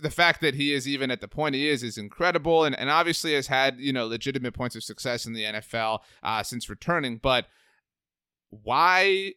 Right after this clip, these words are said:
would this be the path that the forty-niners would go down? I mean, th-, I, I'm not, I don't, I don't mean this as an insult to, T-, uh, to Teddy at all, but I don't think that,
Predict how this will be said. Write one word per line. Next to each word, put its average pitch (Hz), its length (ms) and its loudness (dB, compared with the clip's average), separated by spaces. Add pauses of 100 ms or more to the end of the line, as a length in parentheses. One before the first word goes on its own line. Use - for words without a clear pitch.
(100)
would 127 260 -2
this 147 240 0
be 143 260 -2
the 120 140 -4
path - 520 -6 (100)
that 120 320 -4
the 117 80 -6
forty-niners 120 580 -4
would 104 140 -10
go 110 200 -4
down? 92 420 -8
I 113 100 -10
mean, 113 360 -6 (840)
th-, 127 240 -6
I, 147 220 4
I'm 165 140 4
not, 190 200 4 (140)
I 165 120 4
don't, 208 260 4
I 139 80 4
don't 220 140 6
mean 185 140 2
this 175 220 0
as 123 100 -4
an 110 140 -4
insult 127 320 -2
to, 113 60 -12
T-, 123 260 -6
uh, 120 60 -4
to 110 120 -12
Teddy 120 280 -4
at 107 80 -2
all, 113 180 4
but 113 200 -2 (300)
I 123 80 4
don't 185 200 6
think 196 180 2
that, 147 140 2